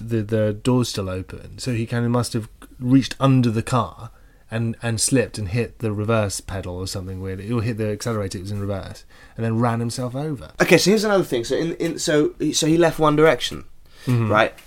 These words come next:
Speaker 2: And this got me thinking. I was like, I was doing research
Speaker 1: Mm-hmm.
Speaker 2: on the, uh, Daily Mail website.
Speaker 1: Right.
Speaker 2: Always a good source.
Speaker 1: Yep.
Speaker 2: And I was thinking,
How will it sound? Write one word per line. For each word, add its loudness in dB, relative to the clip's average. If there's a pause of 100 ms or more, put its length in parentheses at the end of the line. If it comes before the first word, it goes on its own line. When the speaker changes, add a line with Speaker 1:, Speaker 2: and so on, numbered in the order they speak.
(100)
Speaker 2:
And -2
this -2
got 2
me 6
thinking. -2
I -4
was -4
like, 0
I -2
was 0
doing 4
research 2 (420)
Speaker 1:
Mm-hmm. -2
Speaker 2:
on 0
the, 4
uh, 4
Daily 2
Mail -2
website. -4
Speaker 1:
Right. 0
Speaker 2:
Always 2
a -4
good -6
source. -10
Speaker 1:
Yep. -2 (360)
Speaker 2:
And 0
I 4
was 0
thinking, 0